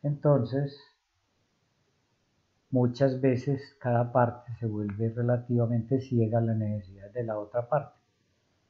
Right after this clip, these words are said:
Y si eso es cierto, entonces muchas veces las negociaciones conducen a, a que cada parte perciba a la otra como grosera, terca y lógica.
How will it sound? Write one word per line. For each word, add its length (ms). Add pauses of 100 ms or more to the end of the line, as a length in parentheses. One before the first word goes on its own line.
(280)
Y 140
si 240
eso 180
es 140
cierto, 380
entonces 340
muchas 440
veces 400
las 140
negociaciones 800
conducen 600 (1120)
a, 140
a 80
que 200
cada 340
parte 540 (500)
perciba 460
a 40
la 140
otra 260
como 280
grosera, 600
terca 320
y 100
lógica. 420